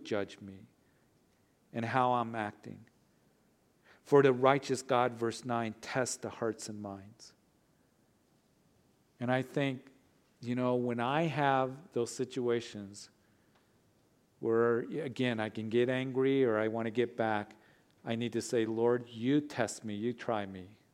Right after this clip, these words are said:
Am I acting in integrity?" Are we willing to let the Lord do that?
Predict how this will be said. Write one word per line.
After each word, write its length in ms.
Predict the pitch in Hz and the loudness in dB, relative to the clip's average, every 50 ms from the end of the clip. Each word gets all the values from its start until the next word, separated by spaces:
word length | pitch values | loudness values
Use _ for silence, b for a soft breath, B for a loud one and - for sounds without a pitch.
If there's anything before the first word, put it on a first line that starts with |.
| _ _ _ _ _ _ _ _ _ _ _ _ _ _ _ _ _ _ _ _ _ _ _ _ _ _ - | _ _ _ _ _ _ _ _ _ _ _ _ _ _ _ _ _ _ _ _ _ _ _ _ _ _ -10
Am 120 | 117 110 117 | -6 -2 2
I 160 | 120 123 131 | 2 4 4
acting 420 | 131 131 127 - - 131 120 117 | 4 4 2 0 -2 -6 -6 -4
in 140 | 117 113 110 | -6 -6 -6
integrity?" 580 | 107 107 104 - 113 113 98 101 95 95 98 104 | -8 -8 -8 -6 -4 -4 -4 -4 -4 -6 -6 -4
Are 180 | 120 120 113 | -2 0 0
we 140 | 117 127 139 | 2 2 2
willing 380 | 143 143 143 139 143 139 135 123 | 2 2 2 2 0 0 -2 -4
to 140 | - - 127 | -4 -2 0
let 240 | 113 120 120 120 - | 0 0 0 -2 -2
the 80 | 123 | -4
Lord 280 | 113 110 117 113 110 110 | -2 0 0 0 0 -2
do 140 | 123 135 143 | -2 -2 -2
that? 300 | 120 107 95 92 95 101 | 0 -2 -2 -4 -6 -10